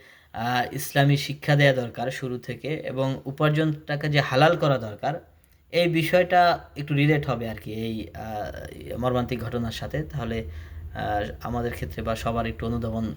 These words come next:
আহ, হবে আর কি। আহ, যেটা মেইন হচ্ছে যে আসলে যে ঘটনাটা ঘটেছিল সেটা ছিল হচ্ছে, আহ, তৌহিদুল ইসলাম নামে একজন স্বপ্নবাজ মানুষ, যিনি হচ্ছেন,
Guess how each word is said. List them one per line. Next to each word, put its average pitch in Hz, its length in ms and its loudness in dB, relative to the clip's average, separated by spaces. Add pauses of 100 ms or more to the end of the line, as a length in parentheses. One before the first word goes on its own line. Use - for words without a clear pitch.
আহ, 107 360 -4
হবে 107 180 -4
আর 101 160 -6
কি। 147 120 -2 (1600)
আহ, 165 680 4
যেটা 160 280 4
মেইন 185 280 6
হচ্ছে 214 320 0
যে 160 240 4
আসলে 175 440 4
যে 170 160 4
ঘটনাটা 170 380 4
ঘটেছিল 156 440 4
সেটা 175 220 0
ছিল 165 180 0
হচ্ছে, 156 500 4
আহ, 135 240 4
তৌহিদুল 147 440 6
ইসলাম 147 280 4
নামে 139 220 4
একজন 131 240 0
স্বপ্নবাজ 127 520 -2
মানুষ, 127 380 -2
যিনি 127 240 -2
হচ্ছেন, 127 480 2